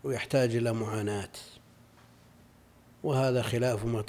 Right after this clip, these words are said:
تهواه النفوس، طردا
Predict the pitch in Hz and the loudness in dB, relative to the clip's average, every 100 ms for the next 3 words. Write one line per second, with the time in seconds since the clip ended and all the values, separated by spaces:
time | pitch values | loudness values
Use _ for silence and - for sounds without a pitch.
0 | 120 107 - - 123 104 120 104 101 95 | -4 -4 -8 -6 -2 0 0 -2 -4 -6
1 | - 113 101 - - - - - - - | -10 -10 -10 -10 -12 -16 -20 -20 -20 -20
2 | - - - - - - - - - - | -20 -20 -20 -20 -20 -20 -20 -20 -20 -20
3 | - - - 147 131 127 120 113 | -20 -2 6 6 6 4 2 0